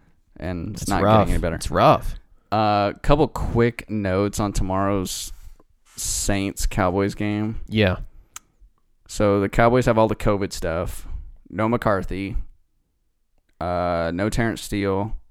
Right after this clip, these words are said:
Speaker 1: Did you see Tristan Hill got suspended a game?
Speaker 2: One game. I heard. I, I saw that it was two, and the league reduced it to one.
Speaker 1: Yeah, for the punch after the game, which
Speaker 2: Yeah.
Speaker 1: whatever. So inconsistent on that stuff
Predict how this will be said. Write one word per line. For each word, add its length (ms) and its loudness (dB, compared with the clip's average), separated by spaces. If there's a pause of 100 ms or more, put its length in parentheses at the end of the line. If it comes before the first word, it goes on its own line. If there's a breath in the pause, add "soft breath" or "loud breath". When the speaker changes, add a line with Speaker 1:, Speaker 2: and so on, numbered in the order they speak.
(1400)
Speaker 1:
Did 140 -12
you 40 -12
see 160 -2
Tristan 400 -2
Hill 200 -2
got 160 -2
suspended 380 -4
a 40 -2
game? 280 -6 (100)
Speaker 2:
One 320 4
game. 200 6
I 100 4
heard. 240 6
I, 280 4
I 140 2
saw 240 8
that 100 6
it 80 4
was 320 6
two, 420 4 (120)
and 160 4
the 80 6
league 240 4
reduced 340 4
it 100 -2
to 80 -2
one. 300 0
Speaker 1:
Yeah, 300 -2 (200)
for 240 -6
the 80 -10 (140)
punch 400 2
after 300 -2
the 80 -2
game, 340 -4
which 180 -6
Speaker 2:
Yeah. 260 4 (420 loud breath)
Speaker 1:
whatever. 520 -8 (800 loud breath)
So 260 -2
inconsistent 560 -8
on 140 -8
that 120 -10
stuff 500 -6